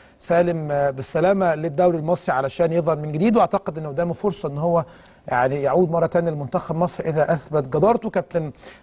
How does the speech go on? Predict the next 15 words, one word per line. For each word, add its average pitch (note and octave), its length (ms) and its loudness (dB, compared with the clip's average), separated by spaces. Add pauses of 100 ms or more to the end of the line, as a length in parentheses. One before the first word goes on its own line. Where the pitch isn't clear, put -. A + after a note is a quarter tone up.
بلال F3 260 2
احمد F#3+ 240 0
الشيخ، F#3 400 -4
عايز D3+ 420 2
اخيرًا، F#3 600 0
آه، D3 260 -2
اخد E3 260 -4
راي D3+ 240 0
حضرتك، D#3+ 420 -2
هل F#3 160 0
احمد E3+ 320 -6
الشيخ E3 260 -8
فرصه F3 360 0
في - 100 -12
اللعب D#3 260 0